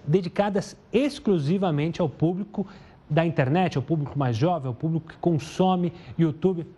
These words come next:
Acesse youtube ponto com barra Record News. E em duas semanas, o número de mortes pelo coronavírus quase triplicou aqui no estado de São Paulo. De acordo com o último balanço da Secretaria de Saúde, foram registradas mil e noventa e três mortes desde o início da pandemia.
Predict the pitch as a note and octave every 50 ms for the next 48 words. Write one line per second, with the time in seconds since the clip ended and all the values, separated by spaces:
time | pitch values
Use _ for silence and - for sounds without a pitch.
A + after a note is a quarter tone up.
0 | - - D#3 D3+ - - G3+ G3+ F#3 - - D#3 - G3 F#3+ - E3+ D#3+ C#3+ -
1 | - F3 F3 D#3+ C3+ B2+ A#2 D#3 E3 D#3+ B2 D#3+ D#3 - - - - D#3 D#3 D#3+
2 | - D#3+ D3 A2+ G#2 A2 - - - - - - - - - - - - - -
3 | - - - - - - - - B2+ A#2+ A2 D#3 F3 F#3+ F#3 A3+ A3+ - - G#3+
4 | G3 G#3 A3 A#3+ A#3+ A#3+ G#3 D#3 F#3 F#3+ G#3 A3 A3 G#3 G3+ E3+ E3+ F3+ F3 F3
5 | F3 F#3+ G3 F#3 E3+ - - - B2 - - - - - - - - - E3 F#3
6 | G#3 G3+ - - E3 E3 D#3+ E3 D3 C3 E3 F3 E3 - - - F3 G3 F3 G3
7 | - - - - - A3 C#4 C#4 - - A3+ - - - G3 G#3 G3 - - F#3
8 | F3 - - F3+ E3+ E3 D3+ C#3 - F3+ E3 C3+ - B2+ A2 G2+ G2 G2 - -
9 | - - - - - D3 - - D#3+ - - A3+ A#3+ A3+ - A3+ G#3 G#3+ A#3+ -
10 | A#3+ A3+ F3+ E3+ D#3 D#3+ E3 D#3 D3 - - C#3+ C3 C3 A#2+ B2 - - D3+ -
11 | E3 D3 - D3 C#3 C#3 C3+ C3 - - C3+ C3 C#3 C#3 A#2 G#2+ - - - -
12 | - - G#2 - - E3+ F3+ F3+ F3 F3+ F3+ - F3 E3+ D#3+ D3 D3 C3 A2 G#2
13 | C3 D#3 E3+ F3+ G3+ B3+ B3+ - - F3 F3+ E3+ D#3+ D3 F3 F3+ - D#3+ - -
14 | D#3 D#3+ C#3+ A#2+ A#2+ C3 C#3 C#3 D3 F3 F3+ - F#3+ D#3+ C3 C3 F3+ A3+ A3+ G#3+
15 | A#3+ G#3 F#3 F3 F#3 G#3 G3+ - A3 F#3 G3 - - - - F#3 F#3 F3+ F#3 F3
16 | D3+ A#2 G2 F#2 F2